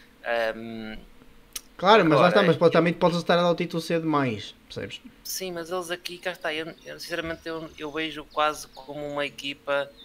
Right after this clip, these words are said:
Speaker 1: que infelizmente está aqui a mais, ou seja, eu acho que, eh, no SummerSlam vamos ter um combate tipo New Day contra Daniel Bryan e,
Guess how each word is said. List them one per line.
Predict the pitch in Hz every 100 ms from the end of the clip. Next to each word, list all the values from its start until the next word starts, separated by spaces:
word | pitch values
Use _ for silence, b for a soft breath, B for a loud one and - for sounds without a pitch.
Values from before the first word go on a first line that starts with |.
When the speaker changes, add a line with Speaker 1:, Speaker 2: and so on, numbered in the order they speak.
| - -
Speaker 1:
que | 147
infelizmente | 143 - 139 139 143
está | - 143
aqui | - 135 135
a |
mais, | 135 131 120 110
ou | 117
seja, | - 110 101
eu | 104
acho | 117 123 -
que, | 131 127 120 b b b b _ _ -
eh, | 113 117 117
no | 123
SummerSlam | 127 143 143 131 135 135 139
vamos | 139 139 -
ter | 139
um | 135
combate | 135 131 135 135 -
tipo | 127 -
New | 127 127
Day | 127 127 131 131
contra | 131 123
Daniel | 123 127 123 113
Bryan | 120 123 123 120 120
e, | 117 117 117 113 113 110